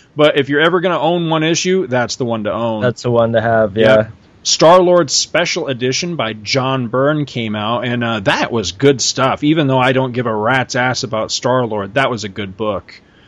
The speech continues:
Speaker 1: Um, Gene Colan began his run on Wonder Woman, which, uh, you know, that's epic stuff. It really, really is. Um, that was a time when Wonder Woman was, was largely forgettable.
Speaker 2: Wonderful.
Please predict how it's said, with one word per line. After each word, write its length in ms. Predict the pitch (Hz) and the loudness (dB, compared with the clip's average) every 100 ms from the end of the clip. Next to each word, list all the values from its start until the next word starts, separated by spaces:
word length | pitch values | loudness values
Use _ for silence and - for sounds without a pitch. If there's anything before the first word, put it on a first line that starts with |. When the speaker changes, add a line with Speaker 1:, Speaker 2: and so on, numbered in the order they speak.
| _ _ - | _ _ -2
Speaker 1:
Um, 440 | 123 117 110 98 | 0 0 -2 -4
Gene 240 | 123 208 208 | 2 4 4
Colan 420 | - 175 240 156 | 6 6 6 4
began 420 | 131 117 135 139 | 0 0 -2 0
his 260 | 131 127 117 | -2 -2 -2
run 320 | 120 135 139 | -2 0 0
on 240 | 123 120 | -2 -2
Wonder 260 | 120 175 202 | 0 2 4
Woman, 400 | 135 117 120 123 | 2 0 -2 -2
which, 400 | 120 113 - - | -2 -2 -2 0
uh, 320 | 123 120 113 - | 2 2 -2 0
you 140 | 165 | 2
know, 180 | 247 302 | 4 4
that's 240 | 180 247 - | 2 -2 -2
epic 320 | 156 160 180 | -2 0 -2
stuff. 420 | - - 220 101 131 | -2 0 0 0 -6
It 80 | |
really, 380 | 120 131 156 170 | -4 0 2 2
really 340 | 160 160 156 185 | 0 0 2 0
is. 340 | 107 107 - | 0 -6 -8
Um, 460 | 143 120 117 110 104 | -4 -4 -2 -4 -2
that 160 | 143 156 | 0 0
was 100 | 151 | -2
a 60 | |
time 360 | 135 - 147 139 | -4 -4 -2 0
when 220 | 120 117 | -2 -2
Wonder 240 | 120 139 143 | -2 2 2
Woman 320 | 143 151 131 | 2 0 0
was, 300 | 113 110 - | -2 -4 -6
was 240 | 120 113 | -6 -2
largely 440 | 123 120 127 135 120 | 2 2 2 -2 -4
forgettable. 380 | - 127 135 | 0 4 6
Speaker 2:
Wonderful. 480 | 123 113 117 104 104 | 6 4 4 4 2